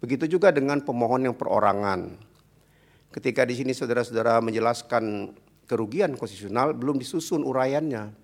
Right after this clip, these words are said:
ya. Karena yang dimaksud dengan, eh, kerugian itu adalah lima syarat kerugian konstitusional.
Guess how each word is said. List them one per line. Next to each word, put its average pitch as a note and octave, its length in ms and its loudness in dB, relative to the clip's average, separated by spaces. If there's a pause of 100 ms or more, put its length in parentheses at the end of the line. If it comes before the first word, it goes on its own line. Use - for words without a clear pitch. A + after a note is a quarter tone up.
(640)
ya. A#2 320 -4 (880)
Karena G#2 320 -2
yang D3+ 240 0
dimaksud G#2 480 -4
dengan, G2 560 0 (640)
eh, G2+ 460 2 (340)
kerugian G#2+ 480 2
itu D#3+ 240 2
adalah A#2+ 240 4
lima B2 240 0
syarat C3+ 400 0
kerugian A2+ 480 -4
konstitusional. A#2 880 -6